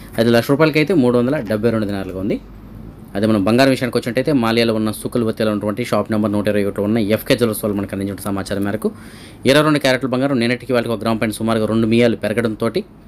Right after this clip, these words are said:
ప్రస్తుతానికి ఒక గ్రామ్ ధర పద్దెనిమిది దినార్ల ఏడు వందల పిలుసుగా ఉంది. అదే ఇరవై నాలుగు క్యారెట్ల బంగారం అనగా బిస్కెట్ల రూపంలో ఉండే బంగారం ప్రస్తుతం ఒక గ్రామ్ ధర పంతొమ్మిది దినార్ల నాలుగు వందల డెబ్బై పిలుసుగా ఉంది.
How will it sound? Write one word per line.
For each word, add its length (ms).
ప్రస్తుతానికి 400
ఒక 100
గ్రామ్ 200
ధర 180
పద్దెనిమిది 400
దినార్ల 260
ఏడు 180
వందల 240
పిలుసుగా 280
ఉంది. 140
అదే 180
ఇరవై 180
నాలుగు 200
క్యారెట్ల 300
బంగారం 220
అనగా 200
బిస్కెట్ల 300
రూపంలో 180
ఉండే 160
బంగారం 300
ప్రస్తుతం 300
ఒక 160
గ్రామ్ 180
ధర 60
పంతొమ్మిది 360
దినార్ల 240
నాలుగు 220
వందల 240
డెబ్బై 240
పిలుసుగా 280
ఉంది. 140